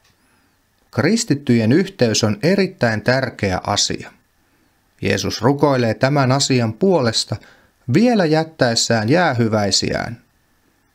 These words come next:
Hän rukoilee taivaallista isäänsä ja pyytää sekä omien oppilaidensa että meidän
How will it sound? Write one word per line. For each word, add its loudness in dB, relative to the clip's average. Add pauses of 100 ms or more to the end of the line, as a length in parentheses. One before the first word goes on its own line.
(120)
Hän 0
rukoilee 2
taivaallista -2
isäänsä 0 (640)
ja 2
pyytää 0
sekä -2
omien 0
oppilaidensa 0 (320)
että 0
meidän 2